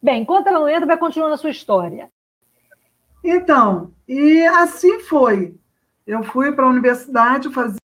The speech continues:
Speaker 2: a graduação de Educação Física, bara-, bacharelado e técnico em desporto, e foi maravilhoso, porque todas as nossas aulas a gente tinha que fazer alguma atividade que atendesse a pessoa com deficiência.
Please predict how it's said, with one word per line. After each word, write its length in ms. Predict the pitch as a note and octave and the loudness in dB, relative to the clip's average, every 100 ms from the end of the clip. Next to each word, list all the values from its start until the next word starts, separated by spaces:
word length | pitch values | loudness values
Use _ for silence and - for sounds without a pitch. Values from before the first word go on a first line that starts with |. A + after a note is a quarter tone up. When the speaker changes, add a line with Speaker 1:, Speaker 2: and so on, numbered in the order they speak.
| - A3+ | -10 -6
Speaker 2:
a 40 | A3+ | -4
graduação 580 | A3 G#3 A3 A3 B3 | -4 -2 -4 0 0
de 80 | A#3+ | 0
Educação 500 | A3 G#3+ A3 G3+ A3 | -6 -8 -10 -6 -6
Física, 420 | G#3 A#3+ B3+ B3+ | -6 -6 -6 -6
bara-, 380 | G3+ G#3 G#3+ G#3+ | -6 -4 -4 -8
bacharelado 720 | F#3 G3 G3 A3+ G#3+ G#3 A3 A3 | -4 -4 -4 -6 -4 0 0 -2
e 80 | |
técnico 420 | G3 G#3 G3+ G#3+ G#3 | -6 -8 -8 -8 -8
em 40 | |
desporto, 1040 | A3 A3 - B3 B3+ - C#4 C#4+ C#4+ D4 D4 _ _ _ _ _ _ - | -6 -10 -4 2 2 2 0 0 0 -4 -6 _ _ _ _ _ _ -8
e 320 | C#4 D4+ D#4 | 0 2 0
foi 580 | - C#4 C#4+ D#4+ E4+ E4 | -2 2 2 4 0 -4
maravilhoso, 1040 | B3+ B3 D4 E4+ F4+ D#4 C#4 D4 C#4+ - | -4 2 2 2 2 4 6 4 0 -8
porque 720 | C#4 C4 _ _ _ - C4+ C4 - _ | -10 -14 _ _ _ -10 -8 -8 -14 _
todas 500 | D#4+ F4+ F#4 F#4 E4 | 2 4 4 0 -2
as 60 | |
nossas 560 | - C#4 C#4 C#4+ B3+ G3+ | 2 4 4 2 -6 -6
aulas 540 | G#3 A3+ C4+ C4+ - _ _ _ _ _ | 0 0 0 -4 -6 _ _ _ _ _
a 140 | C4+ | -8
gente 340 | C4 C#4+ C#4 - | -6 -6 -8 -16
tinha 280 | - C#4+ D#4 | -8 -4 -4
que 60 | |
fazer 220 | D#4 B3 | -4 0
alguma 720 | C4+ C4 - _ _ - D4+ | 0 0 -6 _ _ -10 -8
atividade 760 | E4+ C#4 C#4+ A3+ A#3 B3 D4 - | -8 -6 -6 -2 0 0 -2 -6
que 460 | - - C4+ D4 - | -14 -6 -2 -2 -2
atendesse 720 | B3 C4+ D4+ C#4 B3 B3+ C4+ D4 | -2 0 2 2 4 2 2 -2
a 40 | |
pessoa 460 | D4 C#4+ - C4 C4 | -2 -4 0 0 0
com 80 | |
deficiência. 800 | C#4 C#4 - E4+ D4 B3 - - | -4 -6 -6 0 0 0 -4 -18